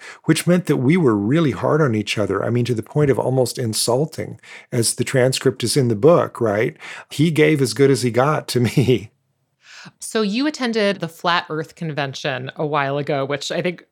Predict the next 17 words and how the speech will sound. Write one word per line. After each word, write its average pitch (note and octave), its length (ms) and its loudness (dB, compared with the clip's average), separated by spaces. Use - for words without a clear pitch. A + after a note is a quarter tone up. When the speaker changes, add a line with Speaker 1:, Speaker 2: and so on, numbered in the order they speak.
Speaker 2:
Rob D3 320 -2
is D3+ 120 -6
gonna D#3 160 -4
talk D3+ 240 -4
about C#3+ 300 -2
in D3 120 -6
a D3 60 -4
little C3 220 -4
bit, A#2+ 160 -4
and B2+ 100 -8
I'm C3 320 -10
excited D3+ 440 -6
to F#3 100 -4
hear D#3 160 -2
about. C#3 340 -2
But G#3 120 -2
curious C4+ 540 0